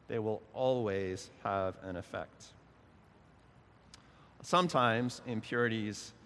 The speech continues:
uh, get so out of control in our life that they ruin us entirely,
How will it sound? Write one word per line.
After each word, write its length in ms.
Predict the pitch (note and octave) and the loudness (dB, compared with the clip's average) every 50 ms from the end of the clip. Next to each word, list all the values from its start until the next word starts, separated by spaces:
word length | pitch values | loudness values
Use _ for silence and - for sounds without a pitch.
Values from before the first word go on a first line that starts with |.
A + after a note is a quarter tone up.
| - - - - - - - | -20 -20 -20 -20 -20 -20 -8
uh, 320 | - - A2 G#2+ G#2+ G#2 D#2+ F2+ A2+ | -2 0 2 2 2 2 -2 -2 -2
get 420 | B2 B2 A#2 - - - - - - - - - - - - - - - - - - - | 0 0 0 0 -2 -8 -18 -18 -20 -20 -20 -20 -20 -20 -20 -20 -20 -20 -20 -20 -20 -18
so 580 | - - - C#3 C3+ C3 B2+ B2 A#2 A2 G#2 - - | -8 -2 0 2 2 2 2 2 0 -2 -4 -4 -2
out 160 | - A2+ A2 | 0 2 2
of 220 | G#2+ G2+ G2+ - - | 2 0 -4 -6 -8
control 560 | A2 G2+ - - - A#2+ A#2 A2 G#2+ A2 - | -8 -8 -6 -2 0 2 2 2 0 -2 -2
in 180 | - A#2 G#2+ | -4 -4 -2
our 160 | G2+ G2+ G#2 G#2+ | -2 -2 0 0
life 420 | C3 B2+ A#2 A2+ A2+ - - - - G#2 | 2 2 2 0 -2 -4 -8 -14 -6 -4
that 200 | A#2 A2+ - - | -4 -4 -2 -2
they 120 | A#2 A2+ | -2 0
ruin 360 | A2 A2 C3 C3+ C3+ C3 A#2 | 0 0 0 0 0 2 2
us 240 | A#2 A#2 A2+ - - | 0 0 -2 -2 -4
entirely, 640 | A2+ A2+ G#2+ - - A2 B2 B2+ A#2+ G#2 F#2 F#2 D#2+ | -6 -6 -4 -4 -2 0 0 2 0 0 -2 -4 -8